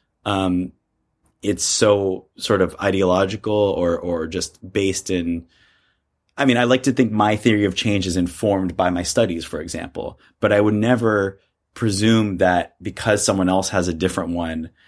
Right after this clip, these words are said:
uh, that theirs is just automatically incorrect because of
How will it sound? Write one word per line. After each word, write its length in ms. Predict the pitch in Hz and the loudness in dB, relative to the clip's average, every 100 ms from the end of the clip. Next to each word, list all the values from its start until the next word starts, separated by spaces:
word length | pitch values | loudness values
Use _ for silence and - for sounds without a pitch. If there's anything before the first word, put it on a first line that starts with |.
| _ _ _ _ - | _ _ _ _ 0
uh, 340 | 92 85 80 95 | 2 2 -2 -2
that 240 | 98 87 | -2 2
theirs 280 | 101 101 95 | 2 2 2
is 200 | 85 - - | 0 -4 -10
just 240 | 104 107 - | -2 0 0
automatically 560 | 95 95 98 92 90 85 | 0 2 2 0 -2 -4
incorrect 840 | 98 92 - 87 95 85 - - - _ | -4 -6 -4 0 2 2 -4 -14 -20 _
because 400 | 95 - 95 85 | -4 0 0 2
of 300 | 87 78 - | -2 -4 -12